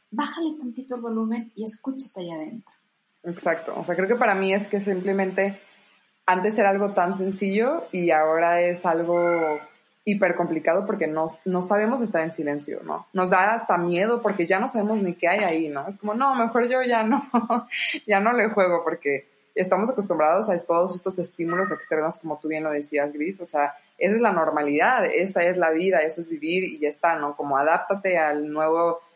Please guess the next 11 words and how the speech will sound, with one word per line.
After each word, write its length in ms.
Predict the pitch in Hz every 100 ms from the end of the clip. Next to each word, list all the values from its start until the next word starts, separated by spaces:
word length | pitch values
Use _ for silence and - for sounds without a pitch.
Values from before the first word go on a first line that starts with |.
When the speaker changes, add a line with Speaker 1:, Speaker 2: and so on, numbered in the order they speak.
| _ _
Speaker 2:
nuevo 300 | 175 170 170
siglo, 400 | 175 175 160 139
¿no? 240 | 135 139 196
Entonces, 500 | 180 160 180 190 - _ _
a 120 | 196 196
pesar 320 | 208 220 233
de 140 | 277
que 100 | 269
de 60 | 196
alguna 240 | 165 180
manera 340 | 196 160 151